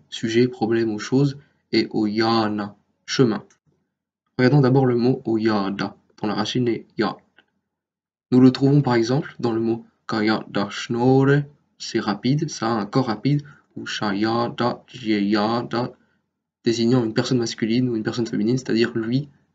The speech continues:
ou elle. Regardons maintenant au nigonda, esprit, dont la racine est nigon. Nous le trouvons par exemple dans wage nigon rowana,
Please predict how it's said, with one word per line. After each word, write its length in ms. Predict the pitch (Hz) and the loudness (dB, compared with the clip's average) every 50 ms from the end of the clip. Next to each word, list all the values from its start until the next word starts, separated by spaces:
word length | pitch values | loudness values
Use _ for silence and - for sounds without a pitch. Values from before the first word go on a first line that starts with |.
| _ _ | _ _
ou 160 | - 127 123 113 | 2 4 6 6
elle. 240 | 101 92 - - - _ _ _ _ _ _ _ _ _ _ _ _ _ _ _ _ _ _ _ _ - - _ _ | 4 2 -2 -6 -12 _ _ _ _ _ _ _ _ _ _ _ _ _ _ _ _ _ _ _ _ -20 -20 _ _
Regardons 200 | 120 120 120 135 | 0 2 4 4
maintenant 380 | 131 120 117 135 147 147 - - | 4 4 4 4 4 4 2 4
au 220 | 123 123 123 - - | 2 2 2 2 0
nigonda, 840 | 120 117 104 - - 127 123 120 120 117 110 104 101 87 - - _ _ _ _ _ _ | -2 -4 -4 0 2 4 6 6 6 4 4 0 -2 -6 -8 -12 _ _ _ _ _ _
esprit, 420 | - 120 - - - - 104 104 - _ _ | -4 -4 -4 -4 -10 -12 -12 -12 -12 _ _
dont 60 | 107 | -6
la 80 | 104 107 | -6 -4
racine 280 | 101 110 - 139 131 127 | -4 -4 -2 2 2 2
est 140 | 123 123 | 2 0
nigon. 440 | - 110 104 101 - 117 107 101 104 - _ _ _ _ _ _ _ _ _ _ _ _ _ _ _ _ _ _ _ | -2 -4 -4 -2 -2 -2 -2 -2 -4 -10 _ _ _ _ _ _ _ _ _ _ _ _ _ _ _ _ _ _ _
Nous 60 | 117 | -2
le 60 | 113 - | -2 0
trouvons 240 | - 123 131 139 | 0 2 4 4
par 100 | 139 120 | 4 4
exemple 220 | 117 120 135 127 110 | 2 4 2 2 2
dans 180 | 107 104 104 - | 0 -4 -4 -4
wage 340 | - 117 117 117 117 117 - | -4 -4 0 0 0 0 2
nigon 340 | 120 117 107 - 120 113 - - | 0 -2 0 0 -4 -6 -6 -6
rowana, 800 | 113 107 104 107 107 110 110 113 120 123 123 127 135 143 147 143 | -8 -6 -6 -2 -2 0 0 2 2 2 2 2 2 2 0 0